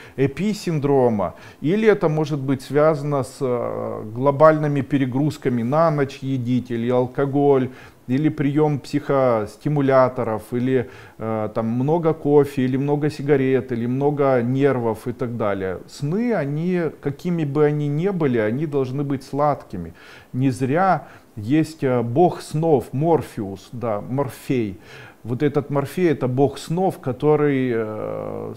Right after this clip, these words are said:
сладкий. Его даже описывают в греческой мифологии как «самое сладкое, что может быть у человека — это бог.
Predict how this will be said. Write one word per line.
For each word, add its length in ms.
сладкий. 640
Его 300
даже 300
описывают 580
в 40
греческой 400
мифологии 680
как 340
«самое 500
сладкое, 520
что 160
может 260
быть 280
у 40
человека — 600
это 240
бог. 500